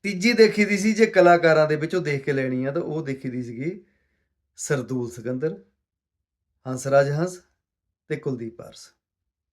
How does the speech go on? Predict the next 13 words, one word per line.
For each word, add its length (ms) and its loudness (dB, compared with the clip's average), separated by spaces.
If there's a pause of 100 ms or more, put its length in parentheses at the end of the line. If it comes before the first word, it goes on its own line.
(840)
ਵੀ 160 0
ਜੇ 280 2 (240)
ਇਹ 140 8
ਕਲਾਕਾਰ 540 4
ਆ, 100 6
doesn't 420 2
matter 300 -2
ਸੰਗੀਤ 500 -6
ਕਿਹਦਾ 380 -2
ਆ, 20 2
ਗਾਣੇ 360 -6
ਕਿਹਦੇ 360 -2
ਆ, 180 0